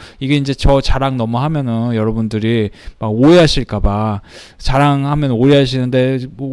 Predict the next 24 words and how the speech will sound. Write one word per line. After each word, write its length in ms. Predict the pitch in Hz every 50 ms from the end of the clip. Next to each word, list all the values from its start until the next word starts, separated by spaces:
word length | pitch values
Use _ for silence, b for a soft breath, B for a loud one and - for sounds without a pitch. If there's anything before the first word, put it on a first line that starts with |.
| 131
오해하시지 400 | 139 165 190 180 170 - 175 175
마시고 380 | 165 147 117 113 101 117 123 127
이런 240 | 139 190 233 240 220
거예요. 320 | 160 113 101 98 98 101
피씨 260 | - 143 139 - 160
월드 240 | 156 147 139 139 135
제약 300 | 135 139 131 127 127 120
막 140 | 117 117 113
이런 180 | 113 120 120
거 60 | 117 110
막 160 | 107 107 101 104
올라가는데 800 | 110 117 120 117 113 110 107 110 113 131 170 170 139 110 104 - b b b b b b _ _ -
보면은 400 | 143 143 147 151 151 147 143 131
이제 320 | 123 123 120 120 120 117 113 _ _ _ -
피씨 240 | - 147 - - 170
월드 240 | 160 156 143 139 131
제약 180 | 131 123 113
칠월 220 | - - 170 160 151
십삼 300 | 160 - - 151 143 127
일 40 |
월요일 300 | 117 104 104 107 107 107
날 100 | 104 104
말씀드리고, 920 | 98 98 98 98 95 - 113 107 104 101 92 98 92 98 113 151 208 220 - -
그쵸? 320 | - - - 113 92 -